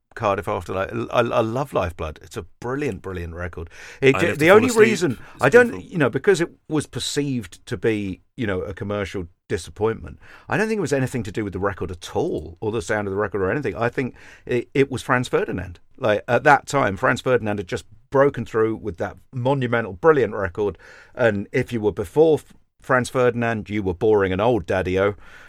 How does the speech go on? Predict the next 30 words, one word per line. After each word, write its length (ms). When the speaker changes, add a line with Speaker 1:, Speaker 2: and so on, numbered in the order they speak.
Speaker 1:
And 180
if 220
you, 200
Speaker 2:
Yeah. 60
Speaker 1:
and 140
if 120
you 80
Speaker 2:
Okay. 80
Speaker 1:
were 60
from, 280
uh, 240
you 80
know, 300
c-, 80
concurrent 480
with 80
Franz 220
Ferdinand, 460
then 120
you 140
were 200
angular 440
and 80
exciting 440
and 120
new. 240
And 120
it 60
was 140
just 260